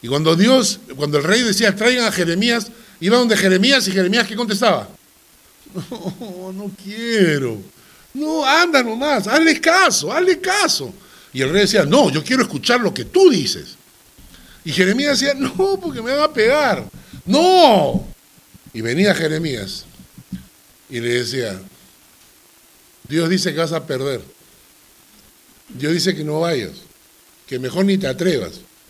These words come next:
¿Y cómo reaccionaban los otros profetas? ¿A qué cosa? O sea, que nosotros somos mentirosos.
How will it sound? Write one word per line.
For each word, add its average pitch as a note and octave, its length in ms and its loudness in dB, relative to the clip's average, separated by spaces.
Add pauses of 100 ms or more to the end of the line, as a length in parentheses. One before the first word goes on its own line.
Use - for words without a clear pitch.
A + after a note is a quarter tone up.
(560)
¿Y B2 140 -10
cómo G#3 260 0
reaccionaban F3 680 -2
los C#3 180 -6
otros A2+ 440 -10 (260)
profetas? A2+ 460 -10 (800)
¿A E3 100 -2
qué D#3+ 120 -6
cosa? D#3 360 -4 (200)
O F3 80 -2
sea, F#3 120 4
que E3 60 -4
nosotros E3+ 220 -4
somos G#3 200 4
mentirosos. F3 760 0